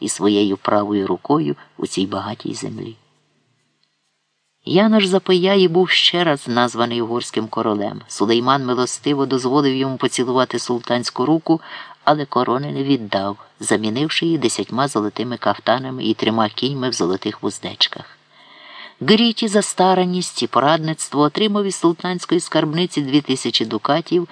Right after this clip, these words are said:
і іменований був постійним представником угорського короля у Високій Порті. З Угорщини повільно, неповоротка,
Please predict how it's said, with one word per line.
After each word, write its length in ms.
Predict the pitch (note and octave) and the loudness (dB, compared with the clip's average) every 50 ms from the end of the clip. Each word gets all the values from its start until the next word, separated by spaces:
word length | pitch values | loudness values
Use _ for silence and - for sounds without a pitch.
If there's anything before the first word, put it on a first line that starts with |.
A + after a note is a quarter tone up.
| - - - - - | -12 -20 -14 -2 2
і 80 | F3+ F#3+ | 4 4
іменований 640 | F#3+ F#3+ G3 F#3 G3+ G#3 G#3+ G#3 G3+ F#3+ F#3+ F#3 | 6 6 4 4 4 4 4 4 2 2 2 2
був 240 | E3 E3 F#3+ F#3+ E3 | 4 4 4 4 4
постійним 680 | - D3 C#3+ - - - E3 F#3+ G3 G3 G#3 G3+ G3 | 2 0 -2 -2 0 0 0 0 0 0 -2 -2 -2
представником 800 | - - - - - - - F3 F3+ F#3 F#3 - F3+ F#3 F#3 F3+ | -4 -6 -8 -8 -6 -2 -2 0 0 0 -2 2 2 2 2 2
угорського 500 | D3+ D3+ E3 E3 - - - E3+ E3 D#3 | 2 4 2 2 2 0 0 0 0 0
короля 480 | - - B2+ B2 A2+ A#2 B2+ C#3 D3+ | 0 -2 0 0 2 2 2 2 2
у 80 | C#3+ A2+ | 0 -2
Високій 500 | G#2+ - - G#2+ A#2 - - A2 G#2+ - _ _ | -4 -4 -4 -4 -4 -4 -4 -6 -6 -6 _ _
Порті. 500 | - G2 F#2 - - - - - - - _ _ _ _ _ _ _ _ _ _ _ _ _ _ _ _ _ _ _ - | -6 -4 -4 -4 -8 -16 -16 -16 -16 -16 _ _ _ _ _ _ _ _ _ _ _ _ _ _ _ _ _ _ _ -10
З 140 | - D#3 C3 | -4 0 0
Угорщини 540 | A#2+ B2 C3+ C#3 - - - C#3 C3 C3+ B2 | 2 4 2 2 2 0 0 0 -2 -2 -4
повільно, 600 | - - A#2+ A#2+ B2+ D#3 E3+ E3+ E3 E3 E3+ D#3+ | -2 0 0 2 2 2 0 0 0 -2 -4 -4
неповоротка, 840 | C3+ A2+ - - A#2 A#2 A#2+ A#2+ A#2+ A#2+ - - - C#3+ D3 D#3 | -6 -6 -4 -2 0 0 2 2 0 -2 -2 -4 0 2 2 2